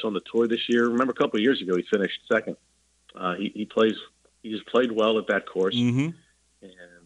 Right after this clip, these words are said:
Speaker 1: it's an interesting course. I think, as everyone knows, there's some golfers that have, that are doing really well that have traditionally not done well in, in Augusta. And Tiger obviously has, right? So he, uh, if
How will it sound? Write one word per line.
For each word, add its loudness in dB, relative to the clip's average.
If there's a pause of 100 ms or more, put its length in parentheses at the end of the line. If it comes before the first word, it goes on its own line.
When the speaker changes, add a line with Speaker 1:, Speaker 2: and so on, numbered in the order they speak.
(720)
Speaker 1:
it's -8
an 6
interesting 0
course. 2
I 4
think, 0
as 4
everyone 2
knows, 4
there's -2
some -4
golfers 2
that 0
have, -6
that -2
are -4
doing 0
really 0
well 4
that -10
have -14 (100)
traditionally -2
not 0
done -2
well -2 (140)
in, -10
in -10
Augusta. -4 (280)
And -14 (300)
Tiger 2
obviously -4
has, -2
right? 0 (160)
So -2 (680)
he, -8
uh, -2
if -14